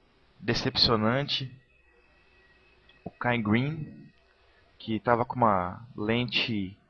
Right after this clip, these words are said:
clara, aparentemente, aí tá com os olhos estranhos. E o Kai, que também era um dos favoritos ao título, tava brigando aí pra ser campeão, até, né, até o, a semana antes do Olímpia.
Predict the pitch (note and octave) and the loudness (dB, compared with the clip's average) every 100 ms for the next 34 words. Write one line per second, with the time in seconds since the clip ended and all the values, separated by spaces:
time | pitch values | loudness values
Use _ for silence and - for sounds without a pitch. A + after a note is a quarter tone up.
0 | _ - G2+ G2 B2 C3+ A2 G2 - G#2+ | _ 4 10 12 12 10 8 4 2 2
1 | G#2+ G2 G#2 B2+ A2 G#2+ A2 G#2+ G#2+ G#2 | 0 -2 -4 -2 -4 -4 -2 2 4 2
2 | - - G#2 B2 C#3+ - - _ _ _ | -6 -2 0 0 -2 -8 -12 _ _ _
3 | _ _ _ _ _ G#2 G#2+ A2+ - C#3 | _ _ _ _ _ -2 0 2 4 6
4 | D#3 D#3 F3 F3 F3 E3+ D3 D3 E3+ D3 | 4 0 -6 -4 -2 -2 -2 -4 0 2
5 | C#3 C#3+ C#3 C#3 C3 C3 B2+ - F3 - | 4 2 0 -2 2 2 2 -2 -4 -2
6 | A2 - A2+ A#2 A2 A2 A2+ C3+ A#2+ B2 | -4 -2 -2 0 -2 0 0 0 -2 -2
7 | A#2 A2+ A2+ G#2+ A2 A#2+ D#3+ B2+ G2 - | -4 -4 -6 -4 0 0 -2 -6 -8 -6
8 | G#2+ G#2+ F#2+ F#2 A2 A#2 F#2+ A2 A2 F#2+ | 0 0 0 0 -2 -2 -4 0 2 2
9 | F#2+ _ _ _ _ _ _ _ _ - | -2 _ _ _ _ _ _ _ _ -10
10 | F#2+ A#2+ A2+ A2 A2+ - A2 A2+ D3+ E3 | -4 0 2 0 0 2 2 2 -2 -4